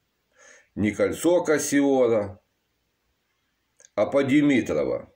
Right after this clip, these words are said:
Когда был у нас мэром Любаненко, я себе взял квартиру, киоск поставил для овощей.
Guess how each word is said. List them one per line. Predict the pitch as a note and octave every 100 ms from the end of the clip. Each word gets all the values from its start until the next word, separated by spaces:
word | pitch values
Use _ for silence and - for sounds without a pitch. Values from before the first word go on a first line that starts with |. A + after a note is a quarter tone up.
| _ _ _ _ _ _ _
Когда | - G#2+ D#3+
был | D#3+ D#3
у | C#3+
нас | D3 C3 - - - -
мэром | G#2 B2+ C3+ C3+ C3
Любаненко, | C3 B2+ C#3+ D3+ C#3 G2 - A#1+ - _ _ _ _ _ _ _ _ - -
я | F#2 C3
себе | - B2 A#2 A#2
взял | G#2+ A#2 C3 A#2 - - _ _ _ _ _ _ -
квартиру, | C3 D#3 B2 - C3+ C#3+ C3 B2+ A#2 - _ _ _ _ _ _ _ _ _ _ _ _ _ _ - _ _ _ _
киоск | - F#3 C#3 D#3 E3+ E3 -
поставил | D3 D3 - D3+ C#3+ C#3 C3 B2+ -
для | A2+ C3+
овощей. | B2+ B2+ B2 - - B2+ A#2+ A2 -